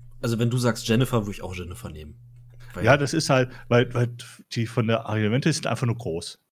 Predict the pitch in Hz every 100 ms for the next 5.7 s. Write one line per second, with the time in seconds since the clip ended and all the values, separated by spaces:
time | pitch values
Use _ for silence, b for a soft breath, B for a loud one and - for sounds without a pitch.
0 | _ _ _ _ - 120 117 120 123 -
1 | - 123 117 127 127 - 117 120 - 135
2 | 135 120 - 143 123 110 113 117 113 -
3 | 104 101 110 101 110 98 98 92 - 87
4 | 82 - 87 - - 120 - 202 - 143
5 | 131 - - - 85 82